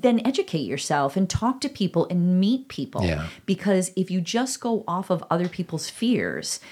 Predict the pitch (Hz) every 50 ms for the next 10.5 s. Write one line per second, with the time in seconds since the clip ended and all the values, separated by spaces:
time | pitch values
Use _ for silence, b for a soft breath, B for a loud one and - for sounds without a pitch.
0 | B B B B 170 208 208 208 214 202 202 190 202 196 196 165 185 190 185 165
1 | 170 143 - 139 139 - - 151 143 143 165 190 214 208 190 - - 131 - -
2 | 113 - B B B B B B 190 185 196 190 - 220 254 339 - - - -
3 | 208 277 339 - - - - - - 185 156 151 147 147 143 - - 165 151 143
4 | 143 139 139 135 - 156 - 185 185 170 - 151 160 175 - - 185 165 - -
5 | 165 156 143 151 147 143 147 143 139 - - 185 170 - - - 190 190 196 190
6 | - B B B B B B B - - 185 180 175 165 160 - - 202 180 -
7 | 185 180 147 - - 156 - 156 151 180 202 208 208 - 175 160 160 151 156 170
8 | 202 240 240 208 156 151 147 151 - - B B B B B B B B 175 -
9 | - 190 190 208 269 294 277 302 302 302 - - - 190 233 240 247 254 240 247
10 | 240 240 262 247 - 262 233 208 220